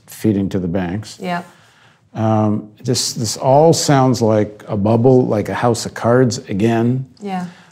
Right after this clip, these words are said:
Speaker 1: Um, how fragile are things?
Speaker 2: Well, they're pretty fragile. I mean, you know, debt is always the biggest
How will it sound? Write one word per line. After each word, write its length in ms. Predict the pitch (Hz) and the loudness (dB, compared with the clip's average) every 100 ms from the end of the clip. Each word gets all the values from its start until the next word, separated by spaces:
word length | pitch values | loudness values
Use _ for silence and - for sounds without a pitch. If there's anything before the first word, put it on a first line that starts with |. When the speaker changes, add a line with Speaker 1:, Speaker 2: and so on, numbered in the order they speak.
| _ | _
Speaker 1:
Um, 320 | - 113 107 - | -6 -4 -4 -6
how 380 | - 131 135 | 0 2 4
fragile 880 | 135 - 135 135 131 131 131 131 - - _ _ _ - | 2 0 2 4 4 4 4 0 -6 -20 _ _ _ -2
are 160 | 147 | 0
things? 460 | 143 - - - - _ - - - - - - - | 0 -6 -16 -20 -20 _ -20 -20 -20 -20 -20 -20 -4
Speaker 2:
Well, 140 | 262 | -2
they're 140 | 277 | -2
pretty 240 | 277 302 294 | -2 -4 -2
fragile. 480 | 277 277 311 175 160 | -2 -4 -2 0 0
I 60 | |
mean, 120 | 165 180 | 0 -2
you 60 | |
know, 120 | 196 185 | -2 -2
debt 380 | 160 226 240 | 2 2 2
is 140 | 208 190 | -2 0
always 360 | 190 196 190 | 0 0 -2
the 100 | 190 | -4
biggest 580 | 165 175 175 - - - | -4 -4 -4 -6 -12 -20